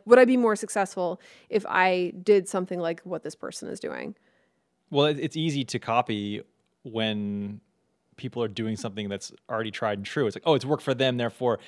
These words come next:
Speaker 2: it should work for me, and I'm just gonna default to doing what they're doing."
Speaker 1: Right.
Speaker 2: Yeah, it's very hard to have originality in anything.
Speaker 1: Definitely.
Speaker 2: And it's very hard to blaze your own trail when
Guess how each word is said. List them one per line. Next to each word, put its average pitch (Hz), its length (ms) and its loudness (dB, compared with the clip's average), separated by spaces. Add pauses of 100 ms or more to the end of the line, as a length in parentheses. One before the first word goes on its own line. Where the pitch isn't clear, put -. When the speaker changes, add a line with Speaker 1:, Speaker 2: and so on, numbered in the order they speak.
(240)
Speaker 2:
it 139 80 0
should 127 140 2
work 123 120 2
for 117 120 -2
me, 113 180 2
and 104 80 0
I'm 104 120 -2
just 101 180 -6
gonna 107 240 -2
default 104 420 -6
to - 80 -20
doing 104 220 -4
what 95 140 -10
they're 98 140 -2
doing." 87 380 -10
Speaker 1:
Right. - 280 -2 (180)
Speaker 2:
Yeah, 113 160 0
it's 104 80 -4
very 156 160 4
hard 151 420 6 (280)
to 117 80 -10
have 120 180 2
originality 107 840 -2
in 101 80 -6
anything. 113 520 -8 (120)
Speaker 1:
Definitely. - 380 -8
Speaker 2:
And 131 100 0
it's 101 100 -4
very 127 180 6
hard 127 140 2
to 113 60 0
blaze 113 300 0
your 113 140 -2
own 104 100 -2
trail 113 400 2
when 104 160 -6